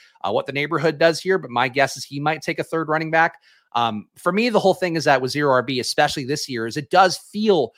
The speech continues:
so uncomfortable to do that. It does feel such an anathema to how the A D Ps have worked out that I think people are really getting cozy with just taking three running backs, two out of three running backs, all that.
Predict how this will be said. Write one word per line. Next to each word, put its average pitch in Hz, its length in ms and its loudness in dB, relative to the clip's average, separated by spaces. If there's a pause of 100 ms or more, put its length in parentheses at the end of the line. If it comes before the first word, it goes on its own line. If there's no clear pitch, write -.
(160)
so 214 360 6
uncomfortable 165 480 0
to 123 40 -8
do 151 120 -4
that. 127 160 0
It 113 80 -6
does 147 200 0
feel 175 320 0
such 147 280 -2
an 135 60 -6
anathema 135 500 0
to 117 60 -6
how 127 160 0
the 120 140 -8
A 135 60 -6
D 127 80 -10
Ps 139 220 -8
have 117 100 -8
worked 117 240 -6
out 147 280 4 (340)
that 147 100 0
I 147 80 2
think 214 260 -2
people 175 240 -4
are 156 80 0
really 160 220 0
getting 151 300 -4
cozy 175 400 -2
with 117 120 -10
just - 160 -12
taking 131 280 -8
three 143 180 -8
running 135 240 -4
backs, 151 340 0
two 151 140 -4
out 147 80 2
of 143 80 -12
three 151 140 -10
running 139 240 -4
backs, 131 180 -2
all 123 240 -2
that. 127 280 0